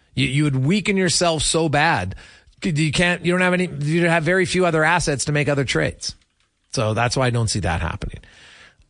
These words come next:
Uh, a buyout in the summertime definitely could happen. But I think you're going to see the Oilers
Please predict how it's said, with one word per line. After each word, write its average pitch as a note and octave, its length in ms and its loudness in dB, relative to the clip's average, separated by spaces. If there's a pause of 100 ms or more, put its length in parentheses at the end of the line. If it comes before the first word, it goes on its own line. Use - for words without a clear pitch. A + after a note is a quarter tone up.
(120)
Uh, G#2 260 2
a G#2+ 60 2
buyout D3 460 2
in F3 80 0
the E3 80 2
summertime G#3+ 640 0
definitely B2 380 0
could F#2 140 -2
happen. - 280 -4 (920)
But B2 120 2
I C3+ 200 2
think F#3+ 280 -2
you're F#3+ 100 0
going E3 300 0
to F3+ 120 -2
see G3 260 0
the G3 180 -2
Oilers C3+ 600 0